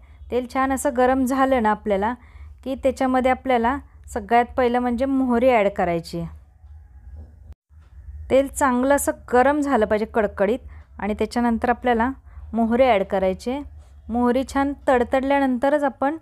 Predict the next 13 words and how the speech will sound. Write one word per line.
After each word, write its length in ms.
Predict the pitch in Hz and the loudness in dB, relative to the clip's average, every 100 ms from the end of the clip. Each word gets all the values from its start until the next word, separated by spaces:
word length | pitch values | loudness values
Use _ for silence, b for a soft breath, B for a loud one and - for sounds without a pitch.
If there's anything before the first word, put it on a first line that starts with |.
| b b b - | b b b -12
त्याच्यामध्ये 460 | 226 247 247 262 | -2 0 4 4
जिरं 280 | 233 240 233 | 4 2 4
ॲड, 120 | 220 | 4
कारण 380 | 220 262 285 311 | 4 0 0 -2
जिरं 300 | 247 285 302 | 0 2 2
ना 80 | 320 | 2
आपण, 360 | 302 - 277 330 b b b b | 2 2 -2 -2 b b b b
अ, 80 | 220 226 233 226 | 2 4 4 2
जर 200 | 214 269 269 | 0 -2 0
टाकलं 320 | 285 277 285 | 0 2 0
ना 60 | 285 | 2
मोहरीबरोबर 640 | 285 254 240 233 220 247 | 2 2 2 2 0 -2
तर 60 | 247 | -4